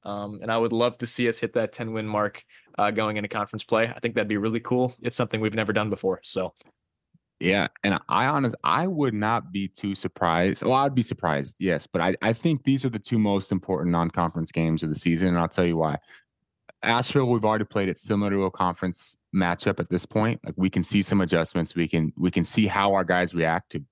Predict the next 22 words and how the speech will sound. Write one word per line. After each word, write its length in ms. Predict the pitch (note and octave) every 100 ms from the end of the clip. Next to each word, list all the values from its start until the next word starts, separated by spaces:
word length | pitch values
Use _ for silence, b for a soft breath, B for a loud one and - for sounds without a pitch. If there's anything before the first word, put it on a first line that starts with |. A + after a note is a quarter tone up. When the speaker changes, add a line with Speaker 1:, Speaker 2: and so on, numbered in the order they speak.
| -
Speaker 2:
to 80 | E2+
already 280 | D#2+ E2
beating 360 | D#2 D#2+ D#2+ D#2+
these 160 | D#2 -
guys 240 | D#2+ D#2
at 60 | D#2
home, 320 | E2+ F#2+ B2+ B B B _
which 140 | G2+ A2+
I 60 |
think 260 | A2+ A#2+ A2
is 100 | G2+
gonna 160 | G#2+
be 220 | F#2+ F#2+ F2+
really 300 | G#2 G#2 F#2+
important 540 | F2+ G2 F#2 D#2+ - _ _ -
to 80 | F2+
get 140 | F2
us 100 | E2+
into 120 | F2
the 80 | D#2+
conference 400 | - E2 - -
season. 340 | F2+ F2+ G#2+